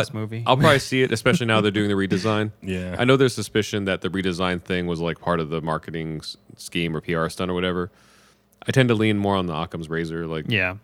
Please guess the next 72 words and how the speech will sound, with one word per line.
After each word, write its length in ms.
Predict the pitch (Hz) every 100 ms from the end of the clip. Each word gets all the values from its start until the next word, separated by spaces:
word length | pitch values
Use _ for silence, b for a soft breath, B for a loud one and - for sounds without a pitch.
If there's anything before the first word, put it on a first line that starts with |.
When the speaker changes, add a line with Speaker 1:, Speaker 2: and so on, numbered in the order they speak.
| -
Speaker 2:
it 220 | 92 85 -
probably 240 | 107 101
wasn't 260 | 98 98 101
that 140 | 101
complicated. 600 | 104 101 101 - 101 98
Speaker 3:
Mm-hmm. 300 | - 82 80 76 -
Speaker 2:
But 100 | 175
Speaker 1:
<laughs> 20 |
It's 140 | 165 -
Speaker 2:
I, 120 | 147
you 200 | 117 110
never 160 | 139 127
Speaker 1:
like 140 | 107
Speaker 2:
know. 60 | 85
Speaker 1:
an 60 | 101
Alex 300 | 107 104 -
Jones 320 | 95 95 101
kind 160 | -
of 80 | 98
thing. 220 | - 98
Like, 100 | 101
Speaker 3:
Did 140 | 110 165
Speaker 1:
"They 60 | 262
Speaker 3:
the 60 |
Speaker 1:
did 160 | 254 262
Speaker 3:
f- 60 | 254
Speaker 1:
it, 40 |
this 220 | 240 220
from 160 | 208 254
the 60 | 226
beginning." 440 | 285 302 269 180
Speaker 2:
Yeah. 340 | 131 135 123 226
Speaker 3:
<laughs> 40 | -
Did 200 | 165 135
the 60 |
first 400 | 131 - 170 -
Sonic 340 | - 135 143 147
have 200 | 135 110
tails, 380 | 110 101 110 110
or 80 |
was 200 | 87 85
it 40 | 76
just 160 | 78
Sonic? 420 | - 82 69 60 -
Speaker 1:
No, 100 | 131
Speaker 2:
It 20 |
Speaker 1:
the 60 | 117
Speaker 2:
was 80 |
just 80 | 113
Speaker 1:
first 80 | 156
one 100 | 92
was 200 | 82 85
Speaker 2:
Sonic. 300 | - 92 92
Speaker 1:
just 160 | 90 87
Sonic. 0 |
Yeah. 60 | 69
Speaker 3:
Okay. 160 | 58 -
Speaker 2:
S-, 320 | - - 107
Tails 340 | - 120 110
was 120 | 95
the 120 | 90 85
second 360 | 92 82 76
game. 180 | 76 78
Speaker 1:
Mm-hmm. 220 | - 76
Speaker 3:
All 180 | 73 60
right. 140 | 53 - _ _ _ _ _ _ _ _ -
Okay. 400 | 92 85 71 53 - _ -
Speaker 2:
And 80 | 92
then 160 | 90 87
Knuckles 340 | 87 - 85
came, 220 | - 87
like, 160 | 80 73